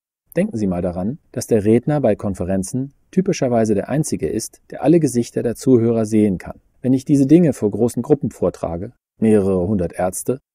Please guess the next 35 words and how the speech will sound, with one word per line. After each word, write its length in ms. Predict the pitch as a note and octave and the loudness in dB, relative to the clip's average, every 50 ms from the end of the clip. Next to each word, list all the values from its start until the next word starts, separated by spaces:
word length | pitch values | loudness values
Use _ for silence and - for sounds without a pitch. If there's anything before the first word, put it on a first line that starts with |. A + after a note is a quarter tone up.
| _ - | _ -8
ist 140 | D#3 - - | -6 -6 -6
es 100 | D#3+ - | -6 -4
eindrucksvoll, 760 | - E3 F#3 D#3+ A2+ F#2 - - - - F2 F2 G2 A#2 C3+ - | -2 0 2 2 2 0 -2 -6 -6 -4 -2 -2 -2 -2 -4 -6
dass 180 | A#2 A2+ - | -8 -10 -10
zuverlässig 580 | - - F#3+ F#3+ - D3+ B2+ A#2+ A2 - A#2+ - | -2 0 0 2 2 4 4 2 2 2 -2 -6
nach 140 | A#2 G2+ F#2 | -6 -6 -4
acht 280 | - A2+ A2+ - - | -4 -6 -6 -6 -8
oder 160 | A#2 G2+ G2 - | -8 -8 -8 -8
zehn 200 | - - B2+ A#2+ | -6 -4 -2 0
Minuten 420 | A#2 G#2+ G2 F#2 F#2 - A2 G#2+ | 0 0 -2 -4 -4 -6 -6 -6
das 220 | G2+ F#2 - - | -6 -8 -12 -10
Ausmaß 540 | - A#2 B2+ D#3 - - B2+ A2 G#2 G2 - | -8 -6 -6 -6 -6 -6 -4 -4 -6 -6 -8
von 160 | - - G#2 | -10 -8 -6
Leid 480 | F#2+ G2 A2 C#3 E3+ D3 G2+ - - - _ | -6 -4 -2 0 0 0 0 -2 -6 -16 _
auf 140 | - - - | -20 -14 -10
den 140 | - F#2+ | -8 -4
Gesichtern 640 | - F#3+ - - A2+ - - - G2+ G2 G#2 B2+ - - | -4 -4 -2 -2 -4 -4 -6 -10 -10 -10 -10 -12 -14 -12
eindeutig 540 | - A#2+ C#3+ F3+ G3+ G3+ G3 F#3 - F3+ E3 | -8 -4 -2 0 0 2 0 0 -2 -4 -8
größer 360 | - - B2+ A#2+ A#2 - - | -2 0 0 0 2 0 -2
ist, 300 | - - A2+ - - _ _ | -2 -2 -4 -4 -10 _ _
als 240 | - C3 - - C#3 | -6 -6 -4 -2 -4
was 140 | B2 - | -2 0
man 120 | C3 A#2+ A#2 | 0 0 0
sinnvollerweise 840 | G#2+ A#2 B2 - - C#3 C3+ C3 A2+ G2+ G2 G#2 G#2+ A#2 A#2+ - - | 2 0 0 0 0 0 0 0 0 0 -2 -2 -2 -2 -4 -4 -6
auf 180 | - - - - | -10 -14 -12 -12
empathische 600 | G#2 F#2+ F#2+ A2 A2+ A2+ - B2 A2+ - A#2 G#2+ | -12 -8 -4 -4 -4 -4 -4 -6 -8 -6 -6 -4
Reaktionen 720 | G#2+ G#2 G#2 G2+ _ - G#2 F#2+ F2+ F#2+ F#2+ F#2+ G2 G2+ | -4 -4 -6 -6 _ -2 0 0 0 0 0 -2 -2 -4
zurückführen 640 | - - G#2+ A2+ A#2+ - - - E2 D#2 D2+ E2+ | -6 -6 -6 -6 -6 -6 -8 -10 -10 -8 -10 -12
könnte. 360 | - - F2 F#2 - - - - _ _ _ | -12 -12 -12 -12 -12 -16 -20 -20 _ _ _
Es 120 | - - - | -10 -2 0
sieht 160 | D#3+ C#3+ - | 0 -2 0
ziemlich 320 | - F#3+ G3 F#3 D#3 - | 2 2 2 2 2 0
klar 200 | - - G#2 G2+ | -2 0 0 0
danach 240 | G2 F#2 F#2 E2+ - | 0 0 -2 -4 -6
aus, 460 | - E2 E2+ F2 G2 G2+ - - _ | -6 -4 -4 -4 -6 -8 -12 -20 _